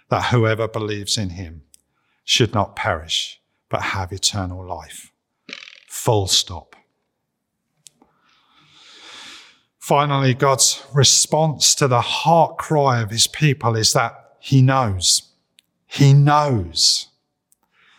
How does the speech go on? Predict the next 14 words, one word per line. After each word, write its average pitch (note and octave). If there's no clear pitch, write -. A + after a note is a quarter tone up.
God B2+
saw A#2+
the A#2
people A2+
of G#2
Israel F2+
and G2
he G#2
knew. G2+
And C3+
this D3+
isn't C#3+
a C3
passive -